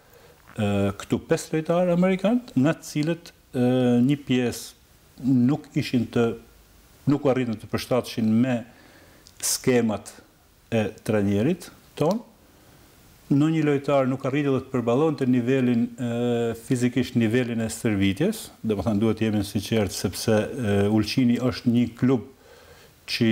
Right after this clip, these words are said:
flitet gjërësisht, që punohet shumë, ma seriozisht se në gjithë klubet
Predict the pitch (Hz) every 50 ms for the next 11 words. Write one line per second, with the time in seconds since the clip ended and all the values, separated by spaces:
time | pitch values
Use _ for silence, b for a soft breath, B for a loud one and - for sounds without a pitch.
0 | 113 - - - - - - - - - - - - 135 170 175 156 - 110 98
1 | 92 87 104 101 95 90 - - - 92 85 - - - - _ - - - 123
2 | - - 123 120 135 147 143 175 160 - - - - - - - - - - 165
3 | 165 180 202 220 247 - - - - _ - 117 117 139 143 135 - - 135 131
4 | 123 120 143 151 - - - 120 107 104 120 151 147 - - - 131 139 151 147
5 | 151 160 - -